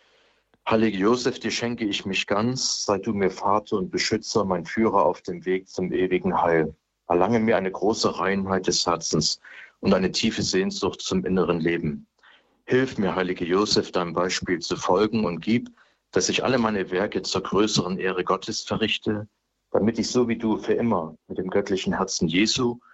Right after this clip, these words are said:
und den unbefleckten Herzen Mariens vereint bleibe. Amen. Und so segne euch alle der allmächtige und gütige Gott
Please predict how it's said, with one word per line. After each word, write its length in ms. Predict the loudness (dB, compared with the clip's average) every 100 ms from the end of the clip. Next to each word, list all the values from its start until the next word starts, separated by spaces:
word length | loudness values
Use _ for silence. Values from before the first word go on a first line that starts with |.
| -20 _ _ _
und 100 | 2
den 140 | 2
unbefleckten 640 | 2 0 0 0 -4 -2 -4
Herzen 320 | -4 -2 -2
Mariens 440 | 0 0 2 0
vereint 420 | -2 -2 0 -2 0
bleibe. 480 | 0 0 -2 -4 _ _ _ _ -2
Amen. 400 | 0 0 -4 -8 -16 -16 -16 -16 -16 -6
Und 120 | -2
so 80 | 2
segne 460 | 2 0 0 2
euch 360 | 4 4 0 -4
alle 240 | -2 -2 0
der 180 | -2
allmächtige 600 | -2 -4 -4 -2 -2 0 0
und 220 | 0 -4
gütige 380 | -4 -2 0 2
Gott 420 | 2 0 -4 -8